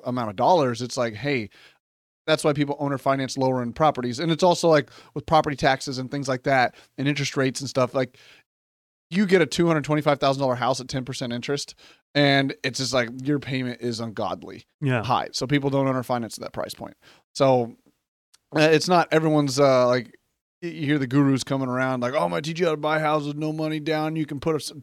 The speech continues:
Speaker 1: uh, somebody in it." And I hear people say, "Oh, can you own or finance?" When we were trying to do our rental property thing,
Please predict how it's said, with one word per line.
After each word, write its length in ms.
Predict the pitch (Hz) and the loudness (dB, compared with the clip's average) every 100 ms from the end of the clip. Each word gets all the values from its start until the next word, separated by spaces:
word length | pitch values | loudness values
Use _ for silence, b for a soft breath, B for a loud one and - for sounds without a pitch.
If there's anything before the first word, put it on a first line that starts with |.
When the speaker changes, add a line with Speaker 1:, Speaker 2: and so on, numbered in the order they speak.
| _ - | _ -6
Speaker 1:
uh, 120 | 139 123 - | -6 -6 -8
somebody 440 | 180 160 156 151 | -6 -2 0 0
in 100 | 160 | 0
it." 40 | 160 | -2
And 80 | 135 | -2
I 100 | 135 | 0
hear 140 | 165 | -2
people 240 | 143 143 135 | -2 -6 -4
say, 200 | 147 139 | -2 0
"Oh, 160 | 180 175 | 0 0
can 160 | - | -2
you 100 | 143 143 | -6 -4
own 120 | 160 | -4
or 60 | 151 | -2
finance?" 380 | 151 151 135 | -2 -2 -2
When 100 | 139 | -4
we 80 | 147 | -2
were 60 | 156 | 0
trying 220 | 160 143 | 2 2
to 140 | 127 - B B B _ 143 | 0 -2 B B B _ 4
do 140 | 151 | 6
our 120 | 139 | 6
rental 240 | 131 147 175 | 4 0 2
property 380 | 139 120 120 | 2 2 -2
thing, 320 | 117 123 110 | -4 -4 -4